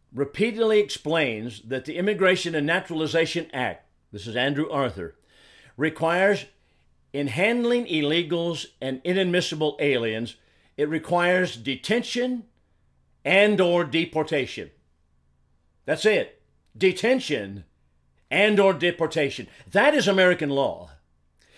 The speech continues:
If liberals don't like it, then change the law. But what they're doing, they want to single-handedly go to a dictatorship in which Joe Biden pushes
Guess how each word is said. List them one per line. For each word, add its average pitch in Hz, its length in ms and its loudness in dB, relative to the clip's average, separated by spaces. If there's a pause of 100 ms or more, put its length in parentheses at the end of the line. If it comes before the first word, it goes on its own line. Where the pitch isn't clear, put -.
(120)
If 208 180 4
liberals 233 420 6
don't 208 160 6
like 202 260 4
it, 247 120 2
then 220 180 0
change 226 460 0
the 175 100 2
law. 175 320 6
But 127 220 0
what 151 160 0
they're 151 100 4
doing, 208 420 2 (440)
they 151 120 2
want 170 220 2
to 135 80 -6
single-handedly 160 1120 0 (300)
go 170 180 2
to 175 160 0
a 156 80 4
dictatorship 165 840 2
in 143 160 -2
which 151 380 0 (180)
Joe 180 200 2
Biden 156 580 2 (1080)
pushes 214 540 4